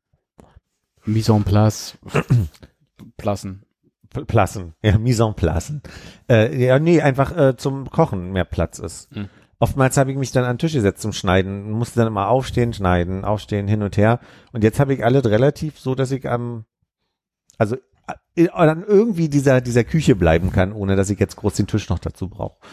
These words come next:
Speaker 2: Was ich sehr gut finde. Ja. Ja, und die, das ist ein Fensterbrett, was ich, also, ähm, <laughs> wenig benutze. Und also da standen Pflanzen vorher und, äh, die können jetzt da drüben stehen
Speaker 1: <laughs>
Speaker 2: teilweise.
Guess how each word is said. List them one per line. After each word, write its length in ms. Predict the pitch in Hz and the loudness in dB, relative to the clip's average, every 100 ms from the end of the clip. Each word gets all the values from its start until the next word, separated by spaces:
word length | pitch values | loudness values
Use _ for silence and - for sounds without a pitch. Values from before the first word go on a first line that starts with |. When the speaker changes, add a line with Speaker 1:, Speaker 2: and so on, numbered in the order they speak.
| - - | -6 -2
Speaker 2:
Was 120 | 117 | 0
ich 80 | 113 | 2
sehr 120 | 113 | 0
gut 220 | 117 - | -2 -6
finde. 380 | - 82 78 82 _ _ _ _ - | -4 -4 -6 -10 _ _ _ _ -8
Ja. 180 | 87 - _ _ _ _ _ _ _ _ - - - | -4 -4 _ _ _ _ _ _ _ _ -20 -18 0
Ja, 140 | 87 | 2
und 240 | 98 110 127 | 2 -2 0
die, 240 | 147 180 | 0 2
das 160 | 139 170 | 0 0
ist 160 | 165 | -2
ein 60 | 156 | 0
Fensterbrett, 480 | 160 165 151 143 143 | 0 2 0 0 0
was 100 | 131 | -4
ich, 100 | 123 160 | -6 -6
also, 420 | 117 120 131 - _ _ _ - | -4 -4 -6 -10 _ _ _ -4
ähm, 360 | 131 127 117 127 - - 135 | 0 2 2 0 0 -2 -6
<laughs> 320 | - - - | -8 -20 -14
wenig 360 | 101 120 147 - | 0 2 2 -2
benutze. 440 | 131 151 - 98 | 0 0 2 0
Und 220 | 110 101 - | 0 -2 0
also 240 | 107 107 | 0 0
da 180 | 95 107 | -2 0
standen 340 | - 117 120 | 0 0 -2
Pflanzen 400 | 107 104 135 123 | -2 -2 -2 -8
vorher 480 | - 113 127 151 170 | -4 0 2 0 -4
und, 280 | 131 120 - | -10 -10 0
äh, 300 | 120 117 110 | 2 2 0
die 200 | 120 120 | -4 -4
können 220 | - 127 | 0 0
jetzt 160 | 127 120 | 2 0
da 40 | |
drüben 280 | 113 143 139 | 0 -4 -8
stehen 340 | - 98 - | -4 -2 2
Speaker 1:
<laughs> 40 | 120 | 4
Speaker 2:
teilweise. 540 | 113 120 127 147 | 4 4 0 -2